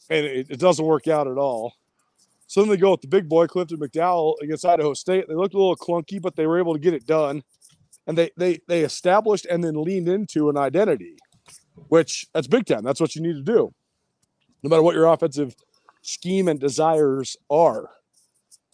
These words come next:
Uh, a-, and I thought that their, their, what, what amounted to the game sealing drive against Idaho State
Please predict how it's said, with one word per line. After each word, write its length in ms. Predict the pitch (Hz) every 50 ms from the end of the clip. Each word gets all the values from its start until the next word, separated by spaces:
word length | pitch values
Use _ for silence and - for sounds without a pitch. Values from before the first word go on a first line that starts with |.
| - 165
Uh, 360 | 160 156 156 151 143 135 - - - - - _ _ _ _ _ _ _ _ _ _ _ _ _ _ _ _ -
a-, 200 | 185 190 214 185
and 100 | 170 175
I 80 | 170 156
thought 240 | - 208 202 180
that 140 | - 180 -
their, 320 | - 160 156 151 143 139 - _ -
their, 240 | 135 151 147 135 131 131 123 - _ _
what, 260 | - 139 151 143 - -
what 160 | 170 180 170
amounted 320 | 156 151 156 165 165 -
to 120 | - 165 151
the 100 | 131 127
game 300 | 110 147 156 156 151 139
sealing 440 | - - 147 156 151 156 151 139
drive 300 | 127 123 131 139 147 143
against 180 | 135 131 127 -
Idaho 300 | 139 135 131 127 123 117
State 380 | - - - 135 131 131 123